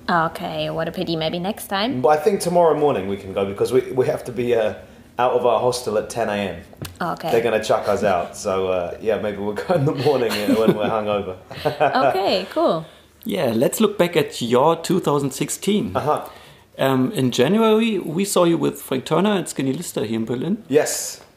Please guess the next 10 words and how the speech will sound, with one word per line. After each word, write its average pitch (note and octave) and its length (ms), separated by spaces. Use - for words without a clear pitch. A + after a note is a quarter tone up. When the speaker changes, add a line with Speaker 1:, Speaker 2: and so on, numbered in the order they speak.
Speaker 3:
Um, C3 500
after - 300
that, D3 300
there C#3 120
was C3 240
the A#2+ 200
Flogging A#2+ 340
Molly D3 180
cruise. A#3 560
Speaker 2:
Yes. - 540